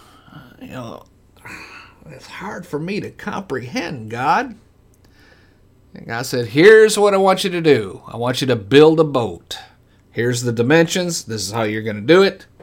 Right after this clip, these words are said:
And because of you, I'm gonna go ahead and save some of the animals so that the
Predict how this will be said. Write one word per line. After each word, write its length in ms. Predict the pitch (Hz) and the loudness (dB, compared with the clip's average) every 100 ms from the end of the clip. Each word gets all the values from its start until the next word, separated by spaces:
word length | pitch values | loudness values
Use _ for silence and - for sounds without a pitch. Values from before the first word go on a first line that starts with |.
| - _ _ _ - - _ _ | -20 _ _ _ -20 -20 _ _
And 200 | 156 156 | 2 6
because 560 | 160 151 - 214 254 262 | 6 4 4 8 8 10
of 200 | 254 220 | 8 8
you, 540 | 220 285 233 - - - _ _ _ _ _ _ _ _ | 2 4 4 0 -8 -20 _ _ _ _ _ _ _ _
I'm 160 | - 117 | -12 -2
gonna 180 | 131 131 | 2 4
go 220 | 123 143 | 4 4
ahead 220 | 147 156 | 6 4
and 120 | 135 | 4
save 1080 | 120 - - 180 175 135 110 95 98 95 - - | 2 2 2 4 4 4 0 -6 -12 -14 -18 -10
some 300 | - 123 123 | -6 -4 -2
of 80 | |
the 180 | 123 143 | 0 4
animals 920 | 151 160 156 127 107 92 95 - - - _ _ _ _ _ _ _ - | 4 4 2 0 -4 -8 -10 -10 -10 -14 _ _ _ _ _ _ _ -8
so 240 | - 147 | 2 4
that 340 | 143 131 - _ _ _ | 4 2 -2 _ _ _
the 240 | 127 123 | 0 0